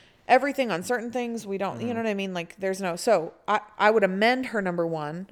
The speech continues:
Speaker 1: and instead of it being do fifty fifty, my number one would be, or if you wanna say, like, financially or how you're paying for your living, whatever, mine would be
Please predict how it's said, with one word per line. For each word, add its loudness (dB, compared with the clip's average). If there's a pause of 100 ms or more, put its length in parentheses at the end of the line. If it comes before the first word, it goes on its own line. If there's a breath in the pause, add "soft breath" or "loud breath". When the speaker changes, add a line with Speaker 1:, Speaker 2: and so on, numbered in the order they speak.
Speaker 1:
and -2
instead 2
of -2
it 0
being 0
do 0
fifty -6
fifty, -4
my 0
number 0
one -4
would -2
be, -4 (680 soft breath)
or 6
if 0
you -4
wanna -6
say, 0
like, -4
financially 0
or 2
how 0
you're 0
paying -4
for -6
your 0
living, 0 (400)
whatever, 4 (280)
mine 0
would -2
be -4